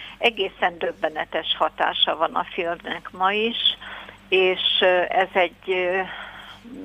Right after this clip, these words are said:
nagyon tragikus körülmények között készült, mert a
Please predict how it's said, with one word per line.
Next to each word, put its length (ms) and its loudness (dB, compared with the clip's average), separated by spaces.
nagyon 380 2
tragikus 600 0
körülmények 760 -2
között 440 -2
készült, 760 -2
mert 540 2
a 540 2